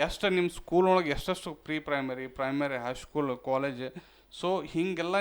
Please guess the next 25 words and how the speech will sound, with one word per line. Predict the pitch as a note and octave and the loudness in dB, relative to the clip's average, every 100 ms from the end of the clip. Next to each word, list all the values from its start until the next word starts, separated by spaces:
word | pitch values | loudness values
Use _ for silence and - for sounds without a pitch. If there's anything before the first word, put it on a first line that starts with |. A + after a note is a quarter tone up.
| G3 | 4
ನೀವ್ | F3+ | 4
ಏನ್ | F3+ | 4
ಮಾಡ್ಬೋದು? | E3+ E3 F3 A#3+ - - - _ - | 2 2 0 0 -2 -18 -20 _ -4
So | E3+ D3 | -4 0
ಬ್ಯೂಟಿಫುಲ್ | D#3 F3 - F#3 E3+ | -4 -4 -6 -6 0
ಕಾರ್ಡ್‌ನೊಳಗೆ | D3 D3+ D#3 C#3+ C3+ D#3+ | 4 6 6 2 2 2
ಅದು | C#3+ C#3 | 2 2
ಏನ್ | C#3+ C#3+ | 0 0
ಮಾಡ್ಕೊಂತ | C3+ C#3 C3+ | -2 -4 -8
ಹೋಕೈತಿ? | B2 C3+ F#3+ G#3 - _ - | -8 -8 -8 -10 -18 _ -6
ತೋರ್ಸ್ಕೊಂತ | C#3 - B2+ A#2 E3+ - C3+ | -6 -4 -6 -4 -6 -6 -12
ಹೋಕೈತಿ. | B2 G2 - _ _ - - - - - _ | -10 -12 -14 _ _ -20 -20 -20 -20 -20 _
ಓಕೆ, | G3 G3 D#3 - - | 4 4 -2 -2 6
ಫೈನ್. | G#3+ D#3+ - - _ - | 6 6 0 -16 _ 0
ಈಗ | A#3+ A#3+ A#3+ A3 G3 | 4 6 6 8 8
about | G#3 B3 B3 A#3+ | 10 10 10 4
ನಮ್ | A3+ G#3+ | 4 2
ಸ್ಕೂಲ್ | - A#3+ B3+ | -2 0 4
ಬಗ್ಗೆ | B3 A#3 G3+ | 4 4 0
ಬರ್ಕೊಳ್ಳೋದು | F#3+ G3 E3 | 0 0 2
ಹೆಂಗ್ರಿ? | D#3 C#3 C3 A#2 - - - | 0 0 -2 -4 -10 -16 0
ನೀವು | F#3 F#3+ | 2 6
ನಾವು, | F3 F3+ D#3+ | 6 6 4
ನೀವೇ | F3 G3+ F#3 | 4 4 2
ಬರಿತೀರೋ | D#3+ F3+ | 2 2